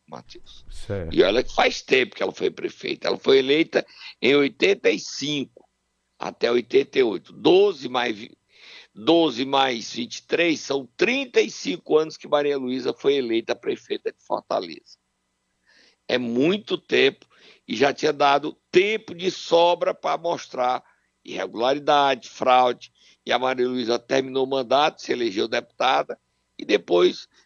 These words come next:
Speaker 1: não se elegeu mais, mas continuou na luta. Maria Luísa que já tá uma trajetória de sucesso. Foi tudo da vida. Foi a primeira prefeita mulher eleita numa capital, Matheus.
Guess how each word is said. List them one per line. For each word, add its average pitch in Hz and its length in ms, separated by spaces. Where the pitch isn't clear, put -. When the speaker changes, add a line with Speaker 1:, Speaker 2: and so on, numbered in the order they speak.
Speaker 1:
não 143 160
se 139 140
elegeu 143 400
mais, 131 180
mas 165 140
continuou 202 500
na 202 140
luta. 156 440
Maria 107 240
Luísa 117 320
que - 80
já 160 140
tá 151 500
uma 120 200
trajetória 131 720
de - 140
sucesso. - 800
Foi - 200
tudo 175 460
da 156 160
vida. 104 180
Foi - 140
a 147 60
primeira 202 440
prefeita 196 600
mulher 170 340
eleita 160 320
numa 156 160
capital, - 500
Matheus. - 600